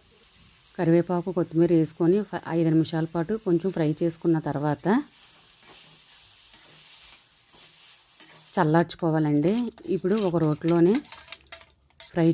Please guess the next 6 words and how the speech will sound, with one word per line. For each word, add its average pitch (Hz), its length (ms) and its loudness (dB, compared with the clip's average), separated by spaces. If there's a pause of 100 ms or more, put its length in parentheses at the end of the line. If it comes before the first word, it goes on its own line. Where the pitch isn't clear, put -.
చేసుకున్న 175 420 2 (420)
తాలింపు 165 580 0
గింజలన్నీ 156 520 2 (440)
దంచుకోవాలండి. 151 840 0 (1000)
ఇప్పుడు 175 300 2
మనము 170 260 4